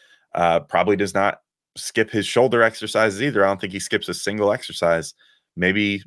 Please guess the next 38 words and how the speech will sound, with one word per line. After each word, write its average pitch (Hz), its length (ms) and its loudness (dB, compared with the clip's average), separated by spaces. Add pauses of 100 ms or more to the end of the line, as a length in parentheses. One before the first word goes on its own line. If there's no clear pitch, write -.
(140)
because 90 400 -2
of 92 100 -6
how 92 220 0
muscular 95 440 0
he 107 180 -4
is, 156 200 -4
he's 87 400 -8
having 82 340 -2
an 90 140 -8
easier 92 260 -4
time 90 260 -4
than 85 100 -6
most 92 280 -2
recovering 82 440 -4
from 85 360 -4 (420)
this 92 260 0
injury 110 440 2
and 90 280 -2 (120)
will 90 280 2
be 101 120 2
good 95 180 0
to 101 100 -6
go. 92 260 2 (480)
Uh, 80 260 -2
my 95 160 0
n-, 92 200 -2
number 120 320 2
one 120 160 4
hope 104 240 2
is 90 120 -4
just 87 200 -6
that 82 200 -2
the, 78 300 -6 (220)
the 85 100 -6
Knicks 87 500 -8
team 82 260 -8
doctors, 90 720 -4 (840)
uh, - 60 -12